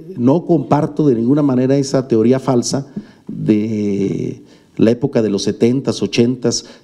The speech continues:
que el gobierno de Felipe Calderón trató de implementar de nueva cuenta,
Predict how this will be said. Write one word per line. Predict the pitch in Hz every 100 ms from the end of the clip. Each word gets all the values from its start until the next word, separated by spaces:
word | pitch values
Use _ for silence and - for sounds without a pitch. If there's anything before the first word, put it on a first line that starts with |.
| _
que | - 95 95 95 92 87 90
el | - 92
gobierno | 98 110 123 127 127 110
de | 95 95 92 85 80
Felipe | - 110 120 131
Calderón | 123 110 113 120 127 131 -
trató | 104 120
de | 123
implementar | 120 104 104 98 117
de | 123
nueva | 120 131
cuenta, | 135 117 135